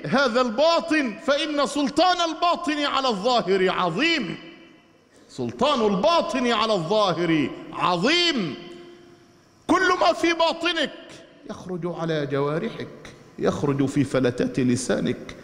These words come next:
يخرج في سلوكياتك وأعمالك، شئت أم أبيت. مهما حاولت أن تكون حذرا، لكن يأبى الله إلا أن يخرج ما في الباطن على الظاهر،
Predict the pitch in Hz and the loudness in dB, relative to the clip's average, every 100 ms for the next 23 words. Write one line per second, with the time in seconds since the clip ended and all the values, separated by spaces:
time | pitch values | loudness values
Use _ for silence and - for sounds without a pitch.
0 | - - 127 175 151 139 135 139 120 127 | -20 0 2 2 2 2 2 2 0 0
1 | 127 127 123 127 127 131 - 120 95 113 | 0 2 2 2 2 -2 0 2 2 2
2 | 117 156 196 202 - - - - - - | 0 0 0 -2 -6 -16 -18 -20 -4 0
3 | 208 - 170 135 131 123 123 220 139 - | 2 2 0 0 0 -2 0 -2 -4 -8
4 | - - - - 170 202 170 151 160 143 | -14 -16 -20 -2 2 4 2 2 0 2
5 | 190 - 165 131 - - 190 147 - 202 | 0 0 0 0 0 -2 0 0 0 -2
6 | 156 135 120 110 - - - 131 123 143 | 0 2 2 -2 -6 -14 -2 -2 0 2
7 | 143 - 151 151 160 165 147 190 156 135 | 2 2 2 2 2 2 2 4 4 4
8 | 135 131 151 165 143 131 127 131 123 123 | 2 2 0 0 0 2 2 0 0 0
9 | 113 170 165 131 117 117 113 98 156 202 | 0 -2 0 -2 0 0 0 0 0 0
10 | - | -2